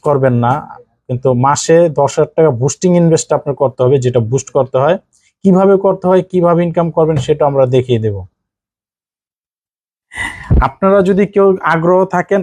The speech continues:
তাহলে আমার সাথে যোগাযোগ করবেন, এবং কি ঢাকার মধ্যে হতে হবে, ঢাকার বাইরেও হলে সমস্যা নাই। এই দেখেন, খুবই সুন্দর ড্রেস, খুবই সুন্দর ড্রেস। যারা আমাদের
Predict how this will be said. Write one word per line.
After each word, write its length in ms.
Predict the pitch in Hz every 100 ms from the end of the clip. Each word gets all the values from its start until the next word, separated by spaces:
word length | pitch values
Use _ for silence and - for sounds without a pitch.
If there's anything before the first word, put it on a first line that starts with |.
| 165
তাহলে 200 | 156 156
আমার 160 | 151 143
সাথে 140 | 151 160 147
যোগাযোগ 280 | 143 143 131 131
করবেন, 260 | 110 101 90 _ _ _ _ _ -
এবং 180 | 131 151 160 -
কি 100 | 180 170
ঢাকার 280 | 131 135 185 190
মধ্যে 200 | 175 165 160
হতে 160 | 160 165
হবে, 160 | 165 175
ঢাকার 240 | 139 160 170
বাইরেও 240 | 165 175 185
হলে 140 | 175 175 -
সমস্যা 300 | 170 170 170 170
নাই। 120 | 208 226 _ _ _
এই 60 | 143
দেখেন, 180 | 151 131 123
খুবই 200 | 175 196 185 -
সুন্দর 240 | 190 185 143
ড্রেস, 220 | 131 104 - - _ _ _ _ _ _ _ _ _ _ _ _ -
খুবই 280 | 170 185 208 - -
সুন্দর 300 | 185 185 175
ড্রেস। 220 | 147 117 - - _ _ _ _ _ -
যারা 400 | 117 160 185 202 208 196 _ - 151
আমাদের 400 | 170 175 196